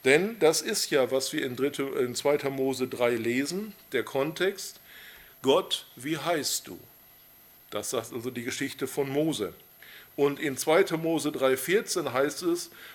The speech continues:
Mose sprach zu Gott: "Siehe, wenn ich zu den Israeliten komme und spreche zu ihnen, der Gott eurer Väter hat mich zu euch gesandt." Und sie mir sagen werden:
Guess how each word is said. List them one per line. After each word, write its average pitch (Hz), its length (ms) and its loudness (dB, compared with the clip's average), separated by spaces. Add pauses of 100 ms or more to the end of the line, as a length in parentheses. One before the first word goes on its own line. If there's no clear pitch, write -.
Mose 170 420 6
sprach - 460 2
zu 170 220 0
Gott: 175 420 -2
"Siehe, 131 480 0
wenn 135 160 6
ich 160 140 -8
zu 165 140 -2
den 147 200 -2
Israeliten 151 760 -4
komme 151 400 -4
und 143 160 -4
spreche 165 460 -2
zu - 220 -2
ihnen, 156 380 -6 (440)
der 127 120 6
Gott 139 320 4
eurer 143 360 2
Väter 156 420 -2
hat 139 200 -4
mich 147 180 -10
zu 151 180 0
euch 120 240 -2
gesandt." 104 520 -8 (840)
Und 127 180 -2
sie 131 140 -4
mir 123 180 2
sagen 127 480 0
werden: 139 380 -2